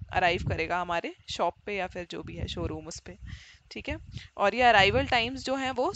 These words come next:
sorted हैं non-decreasing order में। अब यहाँ पे time I represent कर रहा है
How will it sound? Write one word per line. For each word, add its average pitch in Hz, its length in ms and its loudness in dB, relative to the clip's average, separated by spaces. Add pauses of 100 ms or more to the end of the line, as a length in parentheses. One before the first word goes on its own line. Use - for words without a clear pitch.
sorted 220 340 4
हैं 220 100 -2
non-decreasing 185 880 -4
order - 220 -6
में। - 120 -18 (1700)
अब 214 140 4
यहाँ 277 220 2
पे 320 80 0
time 247 400 6
I 277 160 2
represent 240 500 -2
कर 247 140 0
रहा 233 220 2
है 233 160 0